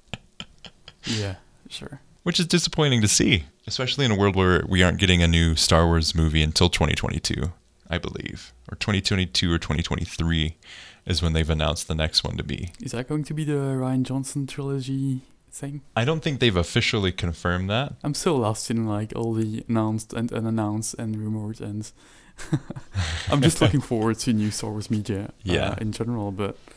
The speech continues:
Speaker 2: So October twenty-second, this is a report from Cheat Sheet. According to C B R, Lucasfilm currently has three release dates staked out for Star Wars films.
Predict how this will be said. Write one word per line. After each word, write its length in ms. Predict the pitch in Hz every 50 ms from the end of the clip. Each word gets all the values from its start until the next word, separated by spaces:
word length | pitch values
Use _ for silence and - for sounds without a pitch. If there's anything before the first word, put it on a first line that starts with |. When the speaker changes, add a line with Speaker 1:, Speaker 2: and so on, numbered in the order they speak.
| -
Speaker 2:
So 360 | - - 95 90 87 87 82 -
October 400 | 82 95 - - 117 92 104 104
twenty-second, 680 | - - 113 101 92 - - 95 90 90 90 - -
this 160 | 92 90 - -
is 120 | 90 80
a 60 | 85
report 500 | 80 85 85 - - 90 90 82 82 87
from 300 | - - 90 85 82 82
Cheat 320 | 82 - - - 87 80 -
Sheet. 380 | - - - 82 80 - - -
According 360 | - - 107 101 98 98 98
to 60 | 92
C 220 | 87 - - 101
B 180 | 90 90 90 90
R, 180 | 85 82 82 82
Lucasfilm 760 | 85 78 87 90 - - 101 - - - 95 92 87 85 -
currently 380 | - - 101 95 90 92 92
has 260 | 82 85 82 82 - -
three 240 | - - 95 107
release 340 | 110 110 104 95 92 87 -
dates 260 | - 90 82 - -
staked 280 | - - 87 82 76 -
out 160 | 82 73 73
for 140 | - - 92
Star 260 | - - 80 76 78 76
Wars 220 | 76 78 78 -
films. 400 | - - - - - - - -